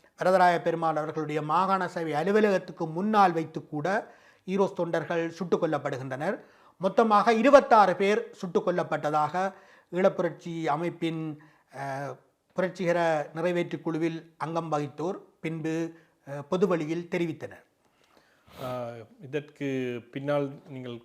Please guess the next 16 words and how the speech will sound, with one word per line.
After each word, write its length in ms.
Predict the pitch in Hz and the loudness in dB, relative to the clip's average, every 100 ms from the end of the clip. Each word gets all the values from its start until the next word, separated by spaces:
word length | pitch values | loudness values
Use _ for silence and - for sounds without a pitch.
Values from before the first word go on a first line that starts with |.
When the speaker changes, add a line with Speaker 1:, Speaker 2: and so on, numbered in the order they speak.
| - | -12
Speaker 2:
குறிப்பிட்டதன்படி, 720 | 127 131 127 120 120 123 113 _ _ _ _ - | -8 -8 -8 -8 -8 -10 -16 _ _ _ _ -18
அஹ், 340 | 113 110 110 | -14 -14 -16
இந்த 140 | 113 104 | -16 -10
சர்க்காரியா, 760 | 131 110 135 123 120 117 113 107 - _ _ _ _ _ _ _ - | -10 -6 -4 -2 0 0 -2 -6 -14 _ _ _ _ _ _ _ -20
அஹ், 120 | 113 | -20
சர்க்காரியா 500 | - - 139 135 123 | -20 -6 -2 -2 -2
காலனி 380 | - 131 127 123 | -2 -2 -2 -2
படுகொலைகள், 600 | 135 135 123 107 98 95 _ _ _ _ - | -2 -2 -2 -6 -10 -16 _ _ _ _ -16
அஹ், 180 | 131 135 | -12 -10
இதில் 600 | 151 170 165 151 143 135 | -4 -2 0 0 -2 -4
யார் 220 | 156 175 | -2 0
யார் 160 | 165 - | -2 -4
சம்பந்தப்பட்டிருந்தார்கள்? 1120 | 147 143 131 - 123 123 120 147 156 160 165 | -8 -8 -8 -10 -10 -10 -8 -6 -4 -6 -8
இது 480 | 143 127 131 131 127 | -12 -10 -8 -8 -10
எதற்காக 420 | 123 123 117 104 | -12 -12 -12 -12
நடத்தப்பட்டிருந்தது? 840 | 117 113 113 110 117 110 110 117 | -12 -12 -12 -14 -14 -14 -14 -14